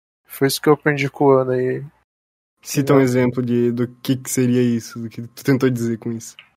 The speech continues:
Speaker 1: Tipo, os cara que não respeitam a quarentena, tá ligado? Mas, tipo assim, não respeita nível hard mesmo, assim, tipo, foda-se, tá com foda-se pra tudo, e foda-se o próximo, foda-se quem tá perto de ti, foda-se tua família. Só isso aí, mano, a vida não mudou pra certas pessoas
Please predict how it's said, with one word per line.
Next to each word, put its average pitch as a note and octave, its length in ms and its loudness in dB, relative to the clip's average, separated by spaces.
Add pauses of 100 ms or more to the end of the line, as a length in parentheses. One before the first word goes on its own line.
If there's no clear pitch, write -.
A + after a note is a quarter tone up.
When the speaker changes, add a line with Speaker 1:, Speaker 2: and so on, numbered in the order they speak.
Speaker 1:
Tipo, C3+ 380 0
os - 140 -4
cara D3 260 2
que D3 60 -10
não D3 120 -2
respeitam D3 480 -2
a - 40 -10
quarentena, C3 760 -2
tá B2 140 -12
ligado? B2 260 -12 (920)
Mas, C3 160 -2
tipo - 160 -2
assim, D3 180 -2
não C#3+ 80 -2
respeita D3 480 0
nível F3+ 260 2
hard D#3 600 2
mesmo, C3+ 420 -4
assim, C#3 320 -12
tipo, - 220 -20
foda-se, D3 680 -4 (160)
tá C#3 140 2
com D3 200 -6
foda-se D3 480 -4
pra D3 160 2
tudo, D#3+ 540 -4 (240)
e C3+ 60 -6
foda-se - 380 0
o - 20 -6
próximo, D3 880 0
foda-se C#3 360 -4
quem C#3 120 -6
tá C3+ 160 2
perto C3+ 360 -2
de C3 80 -8
ti, - 280 -6
foda-se - 320 -4
tua C#3 100 2
família. C3+ 680 -4 (140)
Só F#3 640 0
isso - 220 -6
aí, G3 200 2
mano, D3 200 -2
a - 20 2
vida C#3 180 -4
não D#3 140 -2
mudou E3 340 4
pra C#3 240 2
certas - 380 0
pessoas C#3 680 0